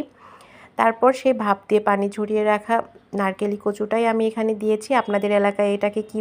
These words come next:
বলে একটু কমেন্ট করে জানাবেন, আমরা নারকেলি কচু বলি। তো ঢাকা দিয়ে বেশ কিছুক্ষণ নেড়েচেড়ে রান্না করে নিয়ে, একটাই কাজ ছিল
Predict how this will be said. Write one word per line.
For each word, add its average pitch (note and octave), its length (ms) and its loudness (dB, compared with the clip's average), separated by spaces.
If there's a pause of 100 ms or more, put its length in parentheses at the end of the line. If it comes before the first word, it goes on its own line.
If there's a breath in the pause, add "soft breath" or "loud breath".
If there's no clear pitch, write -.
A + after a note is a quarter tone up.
বলে A#3 220 0
একটু B3 200 -8
কমেন্ট G3 300 2
করে F#3+ 220 0
জানাবেন, F#3 320 -2 (100)
আমরা G3 240 0
নারকেলি F#3 400 -2
কচু G3 200 -6 (100)
বলি। G3+ 180 -2 (680 loud breath)
তো C4 60 4 (120)
ঢাকা B3+ 280 6
দিয়ে C4 120 2 (100)
বেশ B3+ 160 4 (100)
কিছুক্ষণ B3 440 0
নেড়েচেড়ে A3+ 440 4
রান্না G3+ 280 4
করে G3+ 240 2
নিয়ে, A3+ 120 4 (140)
একটাই G#3 260 -2 (100)
কাজ G3+ 120 4 (100)
ছিল A#3 120 -2